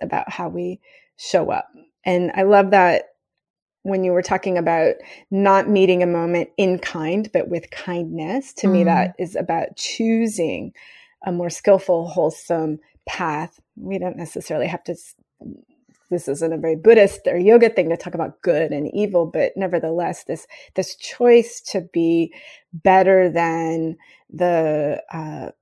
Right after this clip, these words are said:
Speaker 1: everyday, ordinary way of behaving.
Speaker 2: Yeah. And, you know, it, it, self-care has become almost a cliche
Speaker 1: Mm.
Speaker 2: right now,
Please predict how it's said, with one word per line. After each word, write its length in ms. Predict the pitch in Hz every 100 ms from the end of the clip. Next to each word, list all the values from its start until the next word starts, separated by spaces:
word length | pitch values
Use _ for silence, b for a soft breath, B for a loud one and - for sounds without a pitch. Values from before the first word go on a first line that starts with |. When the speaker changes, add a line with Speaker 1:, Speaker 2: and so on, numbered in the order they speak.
| -
Speaker 1:
everyday, 480 | 196 196 190 185 165
ordinary 480 | 185 185 175 175 165
way 420 | 156 113 98 85 -
of 160 | 90 170
behaving. 600 | - - 165 - - - _ _ _ _ _ _ _ _ _ _ _ _
Speaker 2:
Yeah. 460 | 190 175 180 175 185 -
And, 220 | 214 214 B B B B
you 140 | 208 226
know, 340 | 208 196 - _ _ _ -
it, 100 | - _ _ _ _ _ _ - -
it, 180 | 196 - _
self-care 880 | - - 214 196 - - 180 170 165
has 180 | 175 170
become 400 | - 170 180 160
almost 440 | - 160 160 - 170
a 40 |
cliche 960 | - - 165 165 - - - 160 180 185
Speaker 1:
Mm. 220 | 202 185
Speaker 2:
right 240 | 180 180
now, 320 | 196 190 185